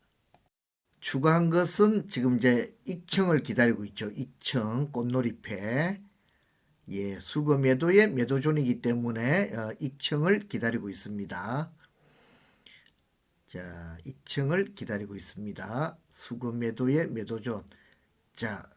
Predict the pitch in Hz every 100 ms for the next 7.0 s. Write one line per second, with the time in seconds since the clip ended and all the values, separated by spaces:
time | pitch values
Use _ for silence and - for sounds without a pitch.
0 | _ _ - 135 156 160 165 170 214 208
1 | - - - 170 131 117 113 104 98 92
2 | 104 151 - _ _ _ _ _ _ -
3 | _ _ _ _ _ _ _ _ - -
4 | 151 156 165 226 247 240 233 160 165 180
5 | 185 170 - 147 139 - - 147 170 170
6 | 175 170 165 160 - 143 120 139 202